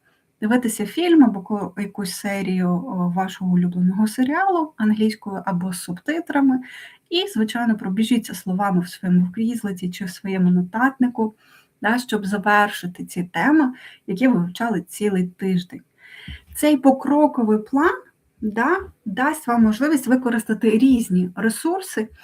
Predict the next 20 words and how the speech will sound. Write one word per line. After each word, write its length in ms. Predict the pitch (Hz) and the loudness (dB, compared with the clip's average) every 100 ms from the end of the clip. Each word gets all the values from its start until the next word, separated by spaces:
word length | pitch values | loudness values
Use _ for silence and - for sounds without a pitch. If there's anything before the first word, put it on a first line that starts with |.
| - - - | -20 -16 0
робити 420 | 240 269 - 226 | 4 4 4 2
різну 400 | 262 262 254 202 | 4 4 2 -2
діяльність, 880 | 185 214 262 370 480 277 220 - - - - - _ - | 0 0 0 0 4 4 4 -4 -20 -20 -20 -20 _ 0
і, 220 | 302 330 | 2 2
о, 420 | - 247 247 240 | 2 4 4 2
у 80 | 226 | 0
вас 320 | 254 320 381 | 0 0 -2
тоді 280 | - 208 269 | -4 0 0
буде 300 | 220 240 233 | 0 0 0
цікаво, 840 | - 254 - 262 247 220 160 180 - | -2 -8 -4 -2 0 -2 -4 -8 -12
що 300 | - - 247 | -12 -4 -4
ви 200 | 208 208 | -4 -6
робите, 420 | 294 392 262 214 | -4 -2 -2 -2
і 20 | |
вашому 460 | 214 247 254 220 220 | 0 -2 0 4 4
мозку 420 | 254 349 370 220 | 4 2 -2 -6
буде 280 | 220 247 220 | -4 -2 -2
хотітися 1040 | 220 214 - 294 285 226 - - 214 214 | -2 -6 0 0 2 0 0 -2 0 0
робити 560 | 202 180 226 269 254 220 | 0 -2 0 0 0 -2
ще 580 | - - - 208 226 | -4 -10 -8 -4 -4